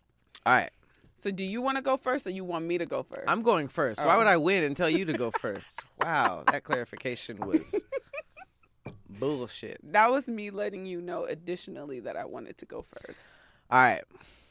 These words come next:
Speaker 1: The retweet says, "Ain't no fucking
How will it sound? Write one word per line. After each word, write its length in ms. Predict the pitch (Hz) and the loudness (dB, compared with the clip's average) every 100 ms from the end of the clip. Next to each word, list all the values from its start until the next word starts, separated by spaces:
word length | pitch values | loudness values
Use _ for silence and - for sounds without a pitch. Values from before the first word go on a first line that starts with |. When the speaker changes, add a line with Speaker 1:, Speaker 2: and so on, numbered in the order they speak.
| _ _ _ _ _ _ _ _ _ - - - | _ _ _ _ _ _ _ _ _ -20 -18 4
Speaker 1:
The 160 | - 147 | 10 10
retweet 580 | 151 220 - 226 180 - | 10 2 0 0 0 0
says, 720 | - 139 113 92 - - - _ _ _ _ _ _ _ _ _ _ _ | 4 6 6 2 -6 -12 -16 _ _ _ _ _ _ _ _ _ _ _
"Ain't 220 | 117 131 113 | -2 -2 -2
no 140 | 107 | -8
fucking 420 | - 98 - - | -8 -12 -12 -18